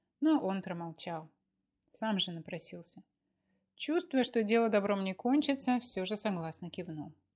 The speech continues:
Когда девка уже вышла за дверь, вспомнил, что забыл спросить, как её зовут. Хотя зачем это ему, и сам не знал.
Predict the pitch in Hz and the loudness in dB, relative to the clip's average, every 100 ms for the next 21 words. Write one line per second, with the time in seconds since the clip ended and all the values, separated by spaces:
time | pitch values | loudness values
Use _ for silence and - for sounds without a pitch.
0 | _ _ _ _ _ _ _ _ - - | _ _ _ _ _ _ _ _ -20 -12
1 | 180 226 214 214 214 190 180 190 233 - | 0 2 4 2 2 -4 -2 2 2 4
2 | 180 170 165 214 254 - - _ _ _ | 0 0 2 2 2 -2 -20 _ _ _
3 | - - 294 285 233 185 170 - 202 226 | -16 -4 4 6 6 4 -2 -4 0 2
4 | 233 226 180 180 175 - - 185 - 185 | 4 2 0 -4 -4 -6 -8 -8 -4 -4
5 | 180 202 190 165 - _ _ _ _ _ | 0 0 0 -4 -14 _ _ _ _ _
6 | _ _ _ _ - 254 381 262 208 - | _ _ _ _ -6 -2 0 0 0 2
7 | 302 247 185 170 160 160 - - 185 - | 4 4 0 -4 -4 -8 -12 -12 -10 -6
8 | 175 160 160 175 160 | -6 -6 -8 -10 -12